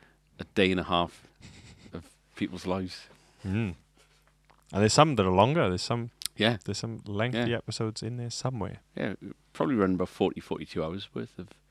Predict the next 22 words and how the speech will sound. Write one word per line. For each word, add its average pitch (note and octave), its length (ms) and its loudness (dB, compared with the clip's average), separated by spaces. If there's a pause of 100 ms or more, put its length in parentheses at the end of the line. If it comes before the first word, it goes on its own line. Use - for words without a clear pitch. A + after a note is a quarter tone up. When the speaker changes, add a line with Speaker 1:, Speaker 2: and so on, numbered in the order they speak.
(840)
Speaker 2:
Yeah. F#2 120 2
Speaker 1:
of E2+ 140 -2
this. F2 340 2
Speaker 2:
So - 100 -4
if C3 100 2
you D#3 60 4
need D3 160 4
to C3 60 2
make G#2 200 4
any F#2 160 4
sort F2+ 220 -2
of E2+ 160 -6
claims F#2 420 0
of, F2 240 -4 (200)
like, - 160 -14
loss F#2+ 200 4
of F2+ 100 -4
earnings F2+ 420 0
or E2+ 120 0
anything F#2 260 2
like F#2 160 -4 (1080)
that, - 100 -10